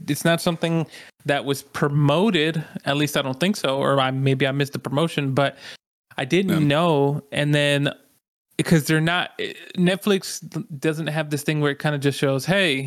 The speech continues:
Speaker 1: you know, it had, like, a little, maybe at the beginning where you do the, uh, top movies, like, "Now
Speaker 2: Yeah.
Speaker 1: we have games." They didn't do anything like that. And my thing is, like, I guess maybe if, so if they do have games, they must be very, like, um,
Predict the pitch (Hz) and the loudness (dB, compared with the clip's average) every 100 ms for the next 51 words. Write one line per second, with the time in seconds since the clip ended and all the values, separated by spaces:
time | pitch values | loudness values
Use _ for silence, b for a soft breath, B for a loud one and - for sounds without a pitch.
0 | 135 143 139 147 143 139 139 139 139 143 | 2 2 2 0 -2 -2 0 0 2 2
1 | 143 139 139 131 139 139 160 151 143 143 | 2 0 -2 -4 -2 0 0 -2 0 2
2 | 143 139 135 135 139 147 143 139 135 135 | 2 0 0 -8 -4 -2 0 0 0 -2
3 | 143 160 160 165 151 143 - B B _ | 0 0 2 2 2 0 -2 B B _
4 | - 151 180 175 143 151 156 151 190 160 | 0 2 4 2 2 2 0 0 2 2
5 | 139 127 139 143 143 139 139 139 135 135 | 0 2 2 2 2 0 0 -2 -2 -2
6 | 160 156 - B B _ _ 143 143 143 | -2 -2 -4 B B _ _ -2 -2 -2
7 | 135 _ _ _ _ _ _ _ _ - | -4 _ _ _ _ _ _ _ _ -20
8 | - 156 165 165 185 165 156 143 147 175 | -8 -2 -2 0 0 0 0 -2 0 0
9 | 196 180 180 185 170 - 151 - - - | 2 2 2 0 -2 -2 -4 -6 -16 -4
10 | - 151 - 143 135 208 190 131 143 143 | 0 0 2 0 4 4 4 0 0 0
11 | 139 147 175 175 160 143 139 147 143 139 | 2 4 4 2 0 2 2 2 2 2
12 | 139 135 135 131 131 131 135 135 135 | 2 2 0 -2 -2 -2 -4 -6 -8